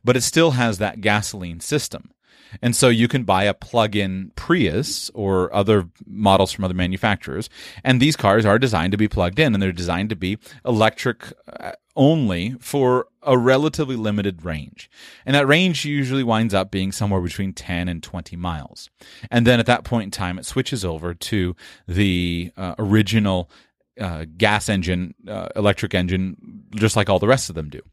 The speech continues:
Because the range is so limited, that means that, uh, really, although you can, if you have a very short commute, you can move yourself on electric power, you are probably gonna wind up, uh, running out of electric-only range and moving into where you have a gasoline engine,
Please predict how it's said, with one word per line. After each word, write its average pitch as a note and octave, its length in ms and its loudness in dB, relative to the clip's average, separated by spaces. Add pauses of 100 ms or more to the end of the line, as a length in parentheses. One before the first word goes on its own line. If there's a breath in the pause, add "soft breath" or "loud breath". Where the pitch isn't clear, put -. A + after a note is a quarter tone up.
(380 loud breath)
Because C3 300 2
the C3+ 80 2
range E3 240 4
is D#3 100 0
so B2 140 0
limited, F#2+ 380 -4
that A#2+ 180 0
means A#2 460 0 (260 loud breath)
that, A2 640 0
uh, - 80 -16 (160)
really, C3+ 500 4
although A2+ 220 4
you G#2+ 220 0
can, C3+ 420 0
if A#2 100 0
you G2+ 100 -4
have F2 80 -6
a F2+ 60 -6
very G#2+ 280 2
short A#2 280 -4
commute, A2+ 320 -4
you E2+ 120 -12
can B2 500 0 (320 loud breath)
move A2+ 220 4
yourself A2+ 420 2
on A2 100 0
electric G#2 380 -2
power, G#2 400 -4 (380 loud breath)
you A2 1080 2 (440)
are C3+ 100 2
probably B2+ 300 2
gonna A2+ 160 4
wind F2+ 320 -2
up, E2+ 220 -4 (200)
uh, A2 160 -10
running A#2+ 320 4
out G#2+ 140 4
of F#2+ 60 0
electric-only G2 640 0
range D#2+ 340 -2
and E2+ 140 -4
moving F2 320 0
into E2 460 -2
where E2+ 160 -2
you E2 100 -2
have D#2+ 140 -6
a F2+ 40 -6
gasoline D#2+ 480 0
engine, F2 300 -2